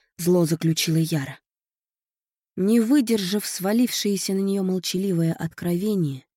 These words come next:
она швырнула янтарный гребень на пол и, сорвавшись с места, выбежала из дому. Снедаемая жутким гневом,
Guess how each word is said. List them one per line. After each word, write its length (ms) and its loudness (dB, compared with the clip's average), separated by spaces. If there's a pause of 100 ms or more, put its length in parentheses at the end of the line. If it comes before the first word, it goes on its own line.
(420)
она 240 6
швырнула 640 4
янтарный 600 2
гребень 500 2
на 160 0
пол 300 -8 (680)
и, 60 2
сорвавшись 600 2
с 120 -8
места, 460 2
выбежала 520 2
из 320 0
дому. 320 -6 (840)
Снедаемая 840 2
жутким 500 -2
гневом, 560 0